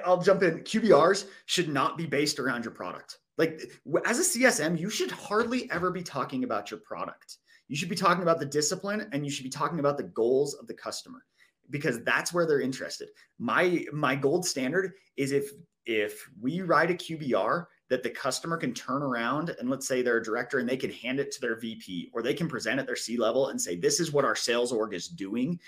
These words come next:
and this is where we need to improve." Like, sure, we're gonna have some outreach stuff in there.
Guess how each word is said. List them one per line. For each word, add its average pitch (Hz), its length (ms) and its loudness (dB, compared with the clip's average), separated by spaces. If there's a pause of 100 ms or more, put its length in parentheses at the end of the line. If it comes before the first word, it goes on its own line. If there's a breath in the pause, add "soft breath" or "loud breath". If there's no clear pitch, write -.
(200 soft breath)
and 101 100 -4
this 123 180 0
is 113 120 -4
where 117 160 2
we 113 100 0
need 113 180 -2
to 113 120 -2
improve." 113 560 -2 (300)
Like, - 160 0
sure, 170 320 6
we're 123 140 2
gonna 131 140 4
have 98 180 2
some 85 140 -4
outreach - 360 -8
stuff - 260 -12
in 53 80 -18
there. - 200 -20